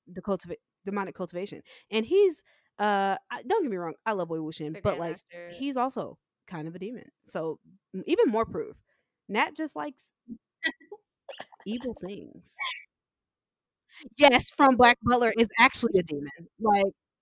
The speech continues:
Speaker 1: a real demon.
Speaker 2: Also, Sebastian from Black Butler is straight up a demon. <laughs> Yeah, you know,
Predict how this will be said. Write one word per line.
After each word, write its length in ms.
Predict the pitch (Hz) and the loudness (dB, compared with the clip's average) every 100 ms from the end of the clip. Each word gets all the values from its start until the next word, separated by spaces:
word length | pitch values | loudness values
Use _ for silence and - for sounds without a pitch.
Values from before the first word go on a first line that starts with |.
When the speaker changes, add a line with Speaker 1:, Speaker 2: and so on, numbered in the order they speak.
| 233 | 2
Speaker 1:
a 60 | 220 | 4
real 240 | 247 320 190 | 6 4 2
demon. 220 | 147 226 | -4 -4
Speaker 2:
Also, 340 | 226 - 233 | -4 -4 -6
Sebastian 920 | 240 226 196 190 - - 240 233 240 | -6 -4 0 0 0 -8 -6 -6 -8
from 300 | 262 202 190 | -8 -8 -8
Black 260 | 185 185 190 190 | -4 -4 -4 -10
Butler 400 | 175 175 180 180 | -10 -8 -8 -8
is 180 | 175 - | -12 -14
straight 280 | 180 180 | -14 -10
up 240 | 170 180 196 _ | -8 -8 -8 _
a 60 | 220 | -12
demon. 440 | - 381 392 427 - | -10 -12 -12 -12 -10
<laughs> 40 | 427 - 554 - 453 - - - - 784 - - - _ - _ _ _ _ _ _ _ _ _ _ _ _ _ _ - 605 523 440 - | -8 4 4 4 0 0 -2 -2 -2 -4 -4 -16 -16 _ -12 _ _ _ _ _ _ _ _ _ _ _ _ _ _ -20 -20 -20 -20 -10
Yeah, 420 | 440 622 539 240 | -6 -4 -4 -6
you 120 | |
know, 80 | 294 | -10